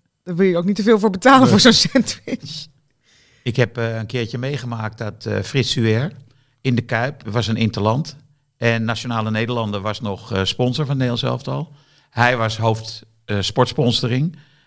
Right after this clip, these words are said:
Speaker 3: En die stond in de gang daar de voorzitter van de K N V B uit te schelden.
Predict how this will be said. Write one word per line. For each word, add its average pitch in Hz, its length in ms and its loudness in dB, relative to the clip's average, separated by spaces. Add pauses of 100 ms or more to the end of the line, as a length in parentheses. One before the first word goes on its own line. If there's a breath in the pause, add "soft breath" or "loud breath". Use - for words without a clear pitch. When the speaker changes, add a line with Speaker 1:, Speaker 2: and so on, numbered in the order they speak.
(160 soft breath)
Speaker 3:
En 113 180 2
die 107 180 -4
stond 151 360 -4
in 123 140 2
de 110 60 2
gang 165 380 0
daar 120 380 2
de 101 100 -4
voorzitter 151 540 -2
van 120 120 -6
de 117 60 -2
K 113 80 -12
N 123 160 -2
V 117 140 -4 (260)
B 113 120 -18
uit 185 240 2
te 185 80 -10
schelden. 180 500 -10